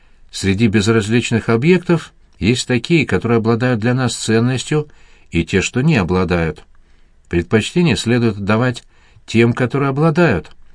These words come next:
Это талант, сила, красота, слава. Человек,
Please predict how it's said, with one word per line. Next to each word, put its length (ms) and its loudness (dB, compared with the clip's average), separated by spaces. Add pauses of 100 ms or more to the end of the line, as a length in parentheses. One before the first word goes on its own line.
(240)
Это 320 -2
талант, 560 -2
сила, 400 0
красота, 800 -4 (180)
слава. 680 -2 (1500)
Человек, 600 2